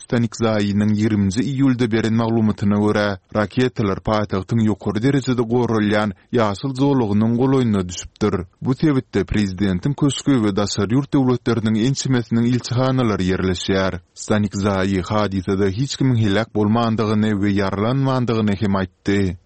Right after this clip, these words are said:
Hüjümüň jogapkärçiligini bada wat hiç bir topar öz üstüne almady. Hüjümden bir näçe minut soň Gani halky eden ýüzlenmesinde Talabanyň paraxçylygy hiç hil meýliniň we niýetiniň ýokdugyny aýtdy. Bu çykyş urusdan ejir çekýän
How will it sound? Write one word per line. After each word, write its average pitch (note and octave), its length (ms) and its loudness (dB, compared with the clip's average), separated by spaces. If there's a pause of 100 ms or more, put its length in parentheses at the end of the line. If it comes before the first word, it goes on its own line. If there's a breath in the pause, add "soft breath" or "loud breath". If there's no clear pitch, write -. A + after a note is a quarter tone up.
(120)
Hüjümüň A2 360 0
jogapkärçiligini C3 1000 0
bada G2+ 300 0
wat F2 340 -4
hiç C#3+ 240 -4
bir C#3+ 60 -2
topar A#2+ 340 -2
öz A2+ 240 2
üstüne G#2+ 300 -2
almady. F#2 640 0 (240 soft breath)
Hüjümden G2+ 520 2
bir B2 80 0
näçe D3 360 0
minut B2 320 0
soň A2 220 0 (240 soft breath)
Gani G#2 420 2
halky G2 380 -2
eden C#3 200 0
ýüzlenmesinde A#2+ 880 2 (180 soft breath)
Talabanyň G#2 540 0
paraxçylygy G#2+ 760 -2
hiç C3+ 300 -4
hil C3 100 2
meýliniň A2 640 2
we A2+ 60 2 (120)
niýetiniň A2+ 460 0 (100)
ýokdugyny A#2 540 0 (100)
aýtdy. F#2+ 540 -2 (180)
Bu D3 120 2
çykyş - 380 -6
urusdan A#2+ 400 0
ejir C#3 240 0 (100)
çekýän B2 360 0